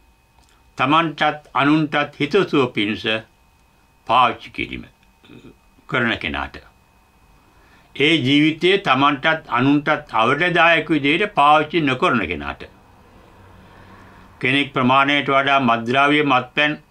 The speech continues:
මත්කුඩු භාවිත කරලා, නිකටින් භාවිත කරලා ජීවිත විනාශ කර ගන්නවා නම් එයා හොඳ බෞද්ධයෙක් නෙවෙයි. හොඳට කාලා බීලා, නාලා, හොඳට ඇඳ පැළඳලා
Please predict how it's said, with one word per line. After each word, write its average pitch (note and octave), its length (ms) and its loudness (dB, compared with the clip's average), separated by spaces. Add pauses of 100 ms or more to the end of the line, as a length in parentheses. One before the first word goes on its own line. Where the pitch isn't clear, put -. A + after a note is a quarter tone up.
මත්කුඩු C3 480 -2
භාවිත C3 440 0
කරලා, C#3 320 0 (1700)
නිකටින් C#3 460 0
භාවිත C3 380 0
කරලා C#3+ 320 0
ජීවිත C3 360 0
විනාශ B2+ 360 2
කර C3+ 180 -2
ගන්නවා C3+ 400 2
නම් E3+ 200 0
එයා D3 180 2
හොඳ C3+ 180 0
බෞද්ධයෙක් A#2+ 540 -2
නෙවෙයි. G2 260 -2 (2000)
හොඳට C#3+ 380 0
කාලා C3 420 2
බීලා, D#3+ 380 0
නාලා, C3+ 480 2
හොඳට B2 420 -2
ඇඳ B2 280 0
පැළඳලා C3 500 0